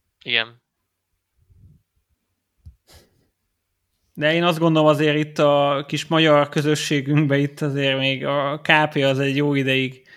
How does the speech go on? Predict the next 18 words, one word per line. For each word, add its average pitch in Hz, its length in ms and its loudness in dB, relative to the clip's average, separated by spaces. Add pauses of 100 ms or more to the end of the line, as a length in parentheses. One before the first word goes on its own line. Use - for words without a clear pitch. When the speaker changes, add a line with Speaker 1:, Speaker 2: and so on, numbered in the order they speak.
(1000)
Speaker 2:
maradni 139 460 -4
fog, 135 240 -6
és, 127 360 -8 (520)
és 147 160 -12
szerintem 147 600 -4
itt 151 220 -12
még 143 160 -6
azért 139 400 -8 (240)
sok - 260 -12
ide-, 135 220 -6
sok 151 220 -8
idő 139 240 -2
lesz, 135 240 -4
mire 135 200 -4
itt 135 140 -8
nagyobb 131 300 -6
változások 131 760 -6
történnek. 143 580 -8